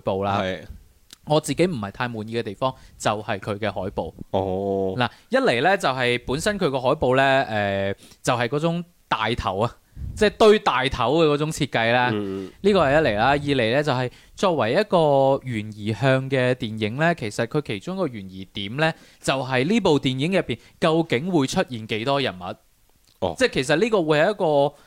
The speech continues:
Speaker 1: 呃，我，我認為當中劇情懸疑嘅一個賣點嚟嘅。
Speaker 2: 係。
Speaker 1: 噉但係你喺嗰度堆晒大頭呢，就基本上已經將你部電影入邊嘅人物 show 晒出嚟啦。
Speaker 2: <laughs>
Speaker 1: 即係如果你係先睇咗呢張海報，而且對呢張海報留有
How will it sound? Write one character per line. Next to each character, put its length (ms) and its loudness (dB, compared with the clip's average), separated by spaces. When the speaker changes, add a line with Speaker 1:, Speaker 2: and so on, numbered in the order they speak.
Speaker 1:
呃， 280 0
我， 140 0
我 160 0
認 140 -6
為 340 -4
當 220 0
中 240 -6
劇 160 -8
情 180 -8
懸 180 -8
疑 140 -8
嘅 100 0
一 40 0
個 80 0
賣 260 -2
點 200 -10
嚟 80 -4
嘅。 180 -12
Speaker 2:
係。 80 -4
Speaker 1:
噉 140 0
但 180 0
係 120 2
你 80 2
喺 140 4
嗰 40 4
度 120 6
堆 200 4
晒 160 2
大 200 2
頭 220 2
呢， 100 6
就 100 2
基 160 2
本 140 2
上 160 2
已 60 -4
經 140 -2
將 180 2
你 80 4
部 160 2
電 200 -4
影 140 0
入 60 4
邊 180 -4
嘅 120 2
人 140 4
物 60 0
show 240 0
晒 140 0
出 120 -2
嚟 180 -4
啦。 160 -12
Speaker 2:
<laughs> 260 0
Speaker 1:
即 100 2
係 140 2
如 60 2
果 140 4
你 60 2
係 220 2
先 380 0
睇 160 2
咗 140 4
呢 120 4
張 120 2
海 100 0
報， 240 2
而 180 -2
且 200 2
對 180 2
呢 80 4
張 160 2
海 80 4
報 180 4
留 240 2
有 160 4